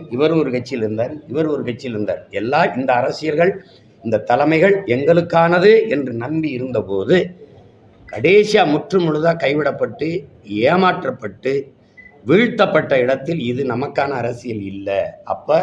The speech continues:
நமக்கான மூச்சுக்காற்றை நாமே சுவாசிப்பது போல, இனி நம்ம உணவை நாமே எடுத்து உண்பது போல, நமக்கான உரிமையை இனி நாம் தாண்டா போராடி பெறணுங்கிற போது, என்னை மானிய ஒரு உணர்வு கொண்ட ஒவ்வொரு இளைஞர்களும் ஒன்றிணைந்து இந்த படையை உருவாக்கணும். அதனால நீங்க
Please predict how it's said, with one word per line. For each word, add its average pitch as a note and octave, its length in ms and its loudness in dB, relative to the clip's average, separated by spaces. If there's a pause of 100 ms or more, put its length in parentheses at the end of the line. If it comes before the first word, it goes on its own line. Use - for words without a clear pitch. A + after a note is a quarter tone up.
(460)
நமக்கான C#3+ 520 0
மூச்சுக்காற்றை B2 720 -4
நாமே A#2+ 440 -2
சுவாசிப்பது A#2 680 -2
போல, B2+ 280 0
இனி A#2+ 220 -2
நம்ம A2+ 340 -2
உணவை C#3 360 -2
நாமே A#2+ 340 -4
எடுத்து G#2+ 320 -8
உண்பது G#2 360 -8
போல, A2+ 220 -2 (640)
நமக்கான E3+ 600 2
உரிமையை F3 380 4
இனி D3 180 2
நாம் C#3 260 -2
தாண்டா F3 280 6 (100)
போராடி C#3+ 400 4
பெறணுங்கிற C3 640 -2
போது, C#3+ 280 -2 (680)
என்னை F3 280 4
மானிய F#3 380 4
ஒரு D3+ 180 0
உணர்வு D3+ 300 0
கொண்ட C#3 200 -6 (300)
ஒவ்வொரு C3+ 320 -6
இளைஞர்களும் C3 600 -6
ஒன்றிணைந்து C3 500 -10
இந்த A2+ 160 -8
படையை A#2+ 380 -8
உருவாக்கணும். - 520 -10
அதனால F3 380 2
நீங்க E3 260 4